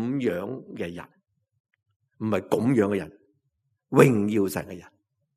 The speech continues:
為呢個緣故，你唔係努力做嘢可以得到好多嘢嘅。No，你話，咁，我哋唔係個概念就係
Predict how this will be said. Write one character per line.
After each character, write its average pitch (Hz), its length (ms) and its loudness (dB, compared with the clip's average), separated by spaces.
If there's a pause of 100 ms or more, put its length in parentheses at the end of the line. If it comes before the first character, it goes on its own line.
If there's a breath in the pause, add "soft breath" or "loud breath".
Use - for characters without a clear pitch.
(1600)
為 123 160 2
呢 190 80 0
個 165 80 2
緣 104 200 -2
故， 101 460 -8 (1200)
你 135 160 2 (1160)
唔 110 200 -4
係 123 600 -2 (1120)
努 147 380 10
力 220 120 10 (120)
做 117 280 4
嘢 101 320 0 (220)
可 143 100 4
以 123 200 2
得 - 160 -2 (120)
到 123 160 0
好 - 320 -6
多 107 160 -2
嘢 80 240 -10
嘅。 - 100 -20 (200)
No， 156 480 4 (160)
你 156 80 -2
話， 165 160 2
咁， 226 260 0 (640 loud breath)
我 165 200 0
哋 165 120 2
唔 123 80 -6
係 120 120 -4
個 165 100 -2
概 160 340 -4
念 123 140 -4
就 127 100 -6
係 123 60 -4